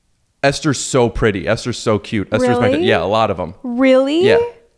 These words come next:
Speaker 1: It just reminds me of how gross audiences are. <laughs> I actually gave you the couch.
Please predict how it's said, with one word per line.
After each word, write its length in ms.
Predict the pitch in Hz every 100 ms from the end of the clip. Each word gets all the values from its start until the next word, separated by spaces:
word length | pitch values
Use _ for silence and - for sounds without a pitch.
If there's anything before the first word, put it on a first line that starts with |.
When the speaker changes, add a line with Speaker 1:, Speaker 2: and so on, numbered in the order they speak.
| _
Speaker 1:
It 80 | -
just 180 | 135 160
reminds 420 | 156 135 139 139
me 60 | 120
of 80 | 104
how 120 | 120
gross 600 | 104 85 107 117 101 - -
audiences 460 | 104 98 90 92 -
are. 160 | 67 -
<laughs> 40 | - - - - - _ _ _ _ _ _ _ _ _ - - _ _ _ _ _ _ _ -
I 100 | 147
actually 320 | 196 - 170
gave 220 | 143 143
you 160 | 120 175
the 100 | 139
couch. 640 | - 127 95 - -